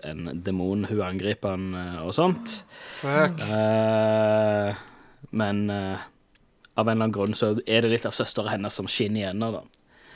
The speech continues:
Speaker 1: Han treffer på en lone swordsman som prøver å drepe hun siden hun er en demon, men, eh, klarer å overtale han til å sende han ut til en, eh, master borte med nabofjellet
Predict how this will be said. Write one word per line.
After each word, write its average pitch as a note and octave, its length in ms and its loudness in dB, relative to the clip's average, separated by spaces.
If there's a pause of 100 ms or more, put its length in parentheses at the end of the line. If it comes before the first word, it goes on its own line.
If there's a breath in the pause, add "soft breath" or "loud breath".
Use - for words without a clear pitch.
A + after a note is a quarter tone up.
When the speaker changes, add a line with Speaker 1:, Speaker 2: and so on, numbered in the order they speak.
(300 soft breath)
Speaker 1:
Han A2+ 140 -2
treffer B2 240 -2
på B2 140 6
en B2 120 4
lone B2+ 220 4
swordsman D#3 560 4
som - 140 -2
prøver C3 240 6
å - 20 -4
drepe C3 300 4
hun D3+ 180 4
siden C3 240 2
hun C3 160 4
er B2+ 160 4
en B2+ 220 4
demon, A#3 400 4 (640 loud breath)
men, B2+ 340 6
eh, B2 400 4
klarer A#2 240 4
å G#2+ 80 6
overtale A#2 340 2
han A#2 500 2
til G#2 260 2
å F#2+ 340 0
sende F2+ 380 -2
han G2 220 -4
ut E2+ 280 -6
til - 320 -4
en, F2 380 -8
eh, F2 400 -8 (140)
master A2+ 760 4 (680 loud breath)
borte - 240 -8
med A2+ 120 2
nabofjellet A2 680 4